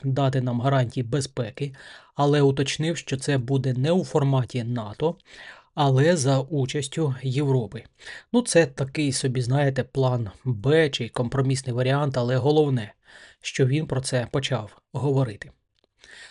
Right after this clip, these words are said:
Хто ж поїхав з Трампом? Склад американської делегації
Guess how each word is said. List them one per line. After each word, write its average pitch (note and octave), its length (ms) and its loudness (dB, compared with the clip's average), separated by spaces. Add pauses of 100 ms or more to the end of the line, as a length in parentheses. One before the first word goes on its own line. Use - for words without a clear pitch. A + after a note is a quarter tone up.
(100)
Хто A3 180 6
ж A3 60 2
поїхав D#3+ 400 4
з B2+ 100 -2
Трампом? B2+ 440 2 (520)
Склад D3+ 380 4
американської C3+ 540 2
делегації D#3+ 680 4